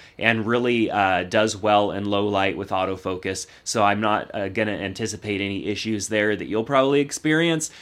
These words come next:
But if you do shoot in really low light situations, like maybe you're a wedding photographer and, uh, you're concerned about whether or not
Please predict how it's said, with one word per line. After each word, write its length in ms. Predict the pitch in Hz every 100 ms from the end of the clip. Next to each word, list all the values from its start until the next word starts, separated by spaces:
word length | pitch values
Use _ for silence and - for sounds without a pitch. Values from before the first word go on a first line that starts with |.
| - -
But 120 | 123
if 120 | 120
you 120 | 120
do 340 | 113 135 139 139
shoot 420 | - 123 120 -
in 200 | 110 107
really 240 | 110 110
low 200 | 104 104
light 240 | 104 98 78
situations, 840 | 98 - 101 113 113 123 113 101
like 220 | 95 92
maybe 200 | 101 101
you're 180 | 98 90
a 40 |
wedding 280 | 90 104 110
photographer 800 | 104 - 110 107 107 - 110 107 - - -
and, 360 | 110 104 101 101
uh, 60 | 95
you're 220 | 104 104
concerned 500 | 113 113 113 107 104
about 220 | 98 92
whether 360 | 104 104 101 98
or 40 |
not 340 | 104 104 101